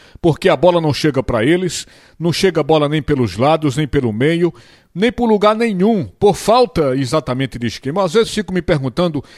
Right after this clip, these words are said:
qual é a tática, não é? Qual é a estratégia dessa seleção de Tite? Estamos agora depositando nossas esperanças nessa meninada aí, Rafinha, Antony, né? Mas vamos ver como é que vai ficar. Inclusive, nós vamos ter cinco mudanças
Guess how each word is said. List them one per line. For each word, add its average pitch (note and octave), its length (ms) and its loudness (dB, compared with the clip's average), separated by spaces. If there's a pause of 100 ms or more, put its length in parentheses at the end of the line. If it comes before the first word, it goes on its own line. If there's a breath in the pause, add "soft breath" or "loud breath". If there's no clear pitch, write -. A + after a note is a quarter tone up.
(280 loud breath)
qual A#3 180 0
é C4 100 2
a G#3+ 80 0
tática, C3 600 -2
não A#2+ 100 -2
é? D3+ 60 -2
Qual F3 220 -2
é G#3 80 0
a G#3 40 0
estratégia D3 880 -2 (320 soft breath)
dessa D3+ 360 -2
seleção C#3 440 -2
de A#2 120 -4
Tite? - 420 -10 (320 loud breath)
Estamos G#3 340 -4
agora G3 320 2
depositando E3+ 640 0
nossas D3 320 -4
esperanças C3 800 -4 (320 loud breath)
nessa E3+ 240 -2
meninada F3 560 0
aí, D#3 200 0
Rafinha, C3+ 500 -4
Antony, B2+ 680 -2 (480 soft breath)
né? C3+ 160 -6
Mas F3 200 -2
vamos A3+ 260 0
ver A3 160 4
como E3+ 160 -4
é D#3 60 2
que - 120 -10
vai C#3+ 120 0
ficar. C3 420 -2
Inclusive, D3 500 -2
nós G3+ 140 0
vamos E3 260 -4
ter F#3 140 0
cinco A3+ 320 -2
mudanças G3 720 2